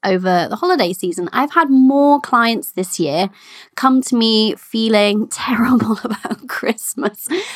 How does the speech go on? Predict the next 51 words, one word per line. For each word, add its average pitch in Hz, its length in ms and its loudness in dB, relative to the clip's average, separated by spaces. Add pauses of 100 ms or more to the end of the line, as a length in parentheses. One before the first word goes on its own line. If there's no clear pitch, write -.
and 214 160 -4
feeling 302 380 -2
guilty 392 400 0
about 285 400 2
it 185 140 -2
'cause 190 120 -12
they're 294 240 -2
a 403 60 -2
mum 427 340 2
and 320 120 2
all 233 200 2
of 226 140 0
that - 420 0
stuff, - 300 -4 (560)
and 254 120 2
feeling 254 460 0 (120)
way 247 260 2
more 247 340 4
put - 320 -2
upon 190 640 -2
than 196 300 2
in 214 180 -2
other 208 240 0
years. 165 280 -4
Now, 240 260 2 (280)
you 277 100 0
know, 190 200 0 (300)
we've 262 140 0
just 220 160 0
been 156 120 -6
through - 180 -6
it. - 100 -6
You 226 80 -2
don't 226 160 0
need 170 120 -4
me 165 100 -4
to - 100 -8
describe 196 420 0
to - 100 -6
you 220 100 -2
all 240 120 0
of 220 80 -4
the 220 80 2
ways 247 320 0
in 247 100 2
which, 240 440 0
as 269 260 2
mothers, 226 640 2 (140)
you 247 200 -2
know, 196 240 2
we, 214 460 -4